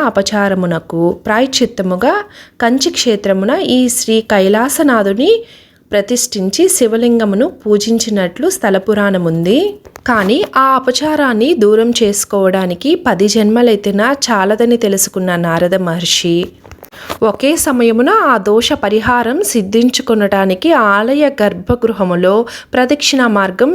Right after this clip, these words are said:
ఏర్పాటు చేసినట్లు తెలుస్తుంది. ఇరుపక్కల ఇరుకైన ప్రవేశ మార్గంలో, మనం ఇందాక చెప్పాం కదండి ప్రవేశ మార్గం గురించి, దానిలో ఒకసారి ఆ ద్వారం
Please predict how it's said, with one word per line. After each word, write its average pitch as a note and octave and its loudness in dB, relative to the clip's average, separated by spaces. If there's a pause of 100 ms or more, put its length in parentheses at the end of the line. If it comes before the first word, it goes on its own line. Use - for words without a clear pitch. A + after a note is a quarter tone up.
(140)
ఏర్పాటు A3+ 0 (100)
చేసినట్లు F#3+ 2
తెలుస్తుంది. F#3 0 (600)
ఇరుపక్కల C4 -2 (240)
ఇరుకైన A#3+ 2 (120)
ప్రవేశ A3+ 4 (180)
మార్గంలో, G3 0 (180)
మనం A3 2 (140)
ఇందాక C#4 0 (120)
చెప్పాం A#3 -2 (100)
కదండి G3 2 (100)
ప్రవేశ A3 2 (160)
మార్గం G3 -2 (120)
గురించి, F3+ -2 (500)
దానిలో C4+ 2 (180)
ఒకసారి A#3 -2 (120)
ఆ - 0 (100)
ద్వారం G3+ 0